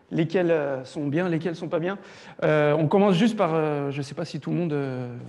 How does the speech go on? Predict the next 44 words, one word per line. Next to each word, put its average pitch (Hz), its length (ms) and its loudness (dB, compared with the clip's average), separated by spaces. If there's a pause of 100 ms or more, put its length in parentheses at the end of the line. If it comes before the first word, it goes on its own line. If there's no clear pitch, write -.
(120)
euh, 127 80 -12 (240)
a, 127 100 -10 (120)
a 139 100 -6
des, 151 140 -6
les 156 160 -8
fondamentaux 160 540 -2
sur 151 180 -8
les 139 140 -6
processeurs. 139 440 -14 (260)
Quelques 156 280 -6 (460)
termes, 180 400 2
des 147 160 -4
terminologies, 147 800 -4
euh, 135 80 -6 (640)
des, 135 420 -4
des, 131 180 -10
des 143 200 -14
trucs - 220 -18
un 139 80 -16
peu 139 140 -16
basiques. 151 500 -6 (640)
Euh, 160 160 4
dans 180 180 4
un 190 60 4
processeur, 202 480 2
donc, 170 220 2
euh, 139 180 0 (100)
juste, 151 340 -6
euh, 131 160 -2 (1900)
ça 175 200 -2
c'est 165 160 0
le, 156 240 2
c'est - 120 -6
un 165 120 2
quatre-vingts 208 420 2
quatre-vingt-six, 175 500 0
donc 165 160 -6
c'est 151 120 -4
vraiment 139 420 -2
un 147 60 -2
des 143 100 0
tout 139 220 -6
premiers 160 380 0
microprocesseurs. 151 680 -4